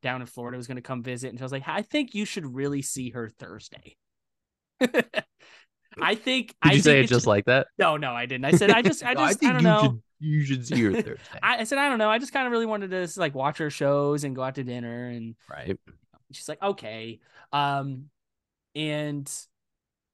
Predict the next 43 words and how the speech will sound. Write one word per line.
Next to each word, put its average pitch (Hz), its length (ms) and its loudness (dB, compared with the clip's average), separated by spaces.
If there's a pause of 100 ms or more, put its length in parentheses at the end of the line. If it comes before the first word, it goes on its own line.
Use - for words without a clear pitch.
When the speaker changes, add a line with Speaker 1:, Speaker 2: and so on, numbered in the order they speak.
(1000)
Speaker 1:
I'm 113 60 -20
sorry, 104 260 -12
I 104 40 -16
just - 200 -20
got 104 200 -14
blanked 110 240 -16
where 107 100 -16
I 104 60 -16
was. 104 320 -18 (240)
It's - 140 -20
okay, 101 80 -16
we 113 80 -18
can 120 100 -16
edit 107 140 -18
this. 120 180 -20 (340)
Speaker 2:
Got 110 220 2
Speaker 1:
Um, 151 400 4 (260)
Speaker 2:
yep. 101 240 -2 (480)
Speaker 1:
and 165 260 0
so 185 120 0
she, 190 260 -6
she 240 180 -8
agreed. 196 380 -4
And 170 160 -8
so 175 100 -6
she 226 160 -10
w-, 220 240 -10
came 226 200 -6
home 226 160 -4
from 220 180 -6
work. 156 220 -2
I'm 185 160 0
off 135 320 0
right 131 160 -2
now 123 180 -2
'cause - 160 -10
I 110 60 -6
work 131 140 -8
at 143 100 -8
school, 113 280 -12
so 127 140 -14
summer 117 240 -12
break. - 280 -20